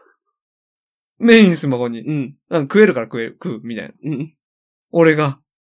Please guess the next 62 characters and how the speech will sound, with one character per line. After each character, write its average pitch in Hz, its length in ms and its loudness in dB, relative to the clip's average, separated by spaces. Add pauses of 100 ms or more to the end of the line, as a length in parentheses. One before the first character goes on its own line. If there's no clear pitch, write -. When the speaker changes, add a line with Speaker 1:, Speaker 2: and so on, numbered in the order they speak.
(120)
Speaker 2:
俺 185 160 2
は - 20 0
仕 180 120 -2
事 185 100 0
か 170 220 0
ら 156 40 4
帰 - 20 -10
っ - 40 -10
て 143 60 -14
き - 60 -20
て。 - 160 -18
働 294 260 4
い 240 40 8
て 208 60 6
る - 80 6
時 269 80 4
間 254 60 6
は 240 60 8
一 220 40 4
緒 226 100 0
じ 185 80 0
ゃ 131 40 -4
ん。 - 20 -12
Speaker 1:
<laughs> - 20 -20
Speaker 2:
八 175 200 -4
時 165 80 -4
間 165 380 0
ぐ 165 160 2
ら 151 100 6
い - 20 -6
じ 107 80 -8
ゃ - 20 -8
ん、 110 40 -10
お - 20 -14
互 117 220 -12
い。 131 40 -8
Speaker 1:
う - 20 -4
ん。 139 220 -8 (320)
Speaker 2:
そ - 180 -12
れ 151 80 -4
ね、 127 120 -4
俺 139 160 0
は 143 40 -2
仕 151 120 -4
事 156 140 0 (100)
か 180 100 -4
ら 175 60 -2
帰 285 60 -10
っ 320 40 -4
て 143 60 -8
き 226 160 4
て - 40 -4
作 359 120 -4
っ 139 40 -12
て 139 140 -6
ん - 20 -8
の 117 80 -8
に。 110 80 -16 (140)
<laughs> - 140 -20
そ - 240 -12
れ 135 160 -4
を。 131 260 -8